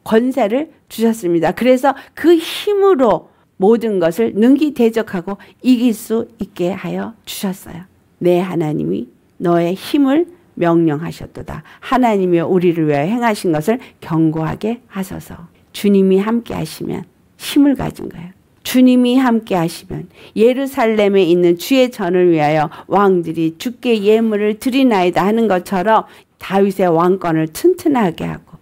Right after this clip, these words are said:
그 위에 솔로몬을 또 왕으로 세우셔서 그들이 많은 왕들로 예물을 가지고 그에게 나오게 한 것처럼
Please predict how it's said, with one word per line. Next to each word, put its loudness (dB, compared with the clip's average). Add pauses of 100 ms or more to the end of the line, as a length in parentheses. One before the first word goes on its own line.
(120)
그 2
위에 2
솔로몬을 0 (180)
또 4
왕으로 0
세우셔서 -6 (380)
그들이 0 (640)
많은 2
왕들로 0
예물을 0
가지고 -6
그에게 -2
나오게 0
한 -2
것처럼 -8